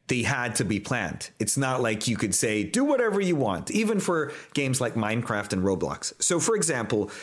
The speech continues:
going back to your question, whenever I'm working with a client or partner on a project, the first thing I ask, like, the first thing, it's, "What's the core message we're communicating here?"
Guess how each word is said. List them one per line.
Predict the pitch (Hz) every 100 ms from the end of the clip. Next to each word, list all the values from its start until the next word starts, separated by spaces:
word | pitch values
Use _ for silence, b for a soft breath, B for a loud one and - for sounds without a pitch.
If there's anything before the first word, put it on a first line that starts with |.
| B -
going | 143 151
back | 143
to | 143
your | 131
question, | 123 113 - - - B B B -
whenever | 127 156 196
I'm | 180 151
working | 147 143 143 127
with | 113 113 -
a | 113
client | - 127 117 110
or | 104
partner | - 117 113 104
on | 101
a | 90
project, | - 180 180 110 - - B B B B B
the | 135 131
first | 180 214 214 -
thing | 160
I | 127 -
ask, | 113 104 101 - - -
like, | 120 -
the | 110
first | - 135 135 135 -
thing, | 110 87 - -
it's, | 117 113 107 - - - -
"What's | 120 123 135 -
the |
core | - 131 113
message | 104 - 98
we're | 101 92
communicating | 101 92 87 - 85 85
here?" | 82 71 -